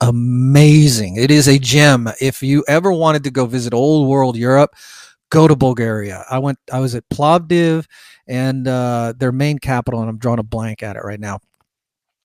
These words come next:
Uh, so anyway, I go to, I'm in Bulgaria, <clears throat> and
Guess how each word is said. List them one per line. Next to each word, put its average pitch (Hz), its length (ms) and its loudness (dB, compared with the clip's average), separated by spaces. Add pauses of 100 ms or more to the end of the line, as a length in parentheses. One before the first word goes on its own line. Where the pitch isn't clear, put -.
(200)
Uh, 139 240 0
so 170 120 -2
anyway, 175 220 0
I 147 100 -2
go 202 200 0
to, 180 240 -8
I'm 180 140 -4
in 269 100 -4
Bulgaria, 123 560 -6 (140)
<clears throat> 160 380 -6 (440)
and 147 380 -2